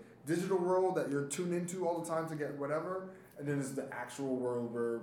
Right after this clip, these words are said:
people could socialize and stuff like that, which kind of ties back into What's the Move, because it's like, just the evolution of how people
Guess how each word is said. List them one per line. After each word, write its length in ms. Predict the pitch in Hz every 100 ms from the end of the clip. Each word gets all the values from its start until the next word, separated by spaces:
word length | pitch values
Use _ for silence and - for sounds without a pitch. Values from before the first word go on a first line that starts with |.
| -
people 280 | 143 127 110
could 180 | 113
socialize 380 | 123 117 113 107
and 80 | 104
stuff 120 | 113 107
like 80 |
that, 160 | 107 101 - -
which 300 | 185 180 -
kind 180 | 190 185
of 60 | 190
ties 160 | 175
back 200 | 165 165
into 120 | 165
What's 200 | 160 160
the 60 | 175
Move, 200 | 247 190
because 280 | 170 156 156
it's 140 | 151
like, 240 | 151 143 - - -
just 180 | 185 208
the 80 | -
evolution 400 | 165 165 156 151
of 80 | 143
how 100 | 135
people 440 | 151 156 147 139